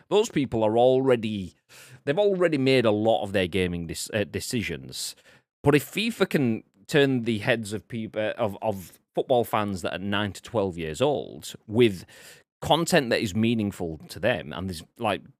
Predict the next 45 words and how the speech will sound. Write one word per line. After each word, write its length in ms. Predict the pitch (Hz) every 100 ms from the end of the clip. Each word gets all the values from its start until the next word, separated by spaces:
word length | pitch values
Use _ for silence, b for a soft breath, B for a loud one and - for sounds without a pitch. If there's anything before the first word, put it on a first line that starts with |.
| _
like, 220 | 107 78 _ _ _ -
uh, 260 | 92 90 60 -
Lotus 300 | 123 107 104
has 100 | 87
said, 200 | 90 76
and 100 | 82
like 140 | 82
you 120 | 113
said, 360 | 107 - 78 - B B B
um, 280 | 101 98 98
and 120 | 101
the 80 | 110
article 260 | 120 117
said, 300 | 101 - 71 _ _ _
Roblox 460 | 117 147 139 101 -
is, 180 | 123 107
is 240 | 135 147 104 -
some 280 | - 156
of 80 | 123
the 80 | 107
most 240 | 98 95
meaningful 480 | 107 98 95 92 95
content 440 | - 90 85 80 -
for 80 |
those 280 | 80 85 82
sort 140 | - 80
of 80 | 80
age 180 | 87
ranges. 380 | 104 104 101 101
It's, 80 | -
it's 120 | 143
per-, 180 | - 165
it's 180 | - 117
the 100 | -
perfect 580 | - 170 170 170 - 135
way 220 | 135 101
to 180 | - 98
do, 480 | 92 92 90 82 82 B B B B -
um, 540 | 98 95 90 87 85 -
Trojan 440 | - 131 123 107 101
horse 300 | 95 92 -
marketing, 600 | 82 76 - - 50 - _
uh, 180 | 98 90 -
to, 240 | 113 107
to 400 | - - 110 95